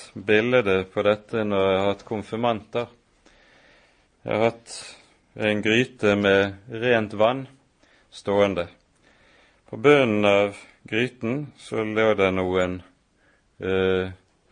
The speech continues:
skjeer med svart jord. Så lenge denne gryten har fått lov til å stå stille,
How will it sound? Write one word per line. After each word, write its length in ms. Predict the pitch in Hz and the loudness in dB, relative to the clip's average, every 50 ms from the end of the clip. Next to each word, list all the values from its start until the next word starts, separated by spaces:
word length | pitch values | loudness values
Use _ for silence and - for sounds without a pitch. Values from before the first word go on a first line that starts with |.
| _ _ _ _ _ _ | _ _ _ _ _ _
skjeer 640 | - - - 107 104 107 117 110 98 90 87 87 85 - | -14 -8 -2 0 2 2 4 4 4 2 2 0 -4 -12
med 460 | _ 104 95 92 92 90 90 90 90 92 _ _ _ _ _ _ _ _ _ | _ -8 -6 -4 -4 -4 -4 -6 -8 -14 _ _ _ _ _ _ _ _ _
svart 400 | - - - 113 110 104 - - | -18 -6 -2 0 0 0 -2 -6
jord. 320 | 107 101 95 85 78 - - - _ _ _ _ _ _ _ _ _ _ _ _ _ _ _ _ _ _ _ _ _ _ _ _ _ _ _ _ _ _ _ _ _ _ _ _ _ _ _ _ _ _ _ _ _ _ _ _ _ _ _ _ _ _ _ _ _ _ _ _ _ _ _ _ _ _ _ _ _ _ _ _ | -6 -6 -6 -6 -8 -12 -18 -20 _ _ _ _ _ _ _ _ _ _ _ _ _ _ _ _ _ _ _ _ _ _ _ _ _ _ _ _ _ _ _ _ _ _ _ _ _ _ _ _ _ _ _ _ _ _ _ _ _ _ _ _ _ _ _ _ _ _ _ _ _ _ _ _ _ _ _ _ _ _ _ _
Så 120 | - - 127 | -12 -4 0
lenge 300 | 123 131 139 156 151 139 | 2 2 2 2 4 4
denne 240 | 135 131 143 151 | 4 4 4 2
gryten 340 | 147 135 135 143 143 139 156 | 0 0 -2 -2 -2 -2 -4
har 140 | 147 131 - | -4 -2 -2
fått 160 | 123 117 127 | -4 -4 0
lov 140 | 135 135 127 | 0 0 0
til 260 | 123 - - 113 110 | -2 -4 -4 -4 -2
å 80 | 113 107 | -4 -4
stå 220 | - - 135 123 | -4 -6 -6 -6
stille, 460 | 117 - - 120 120 135 131 139 160 | -6 -4 -4 -4 -4 -2 -4 -6 -6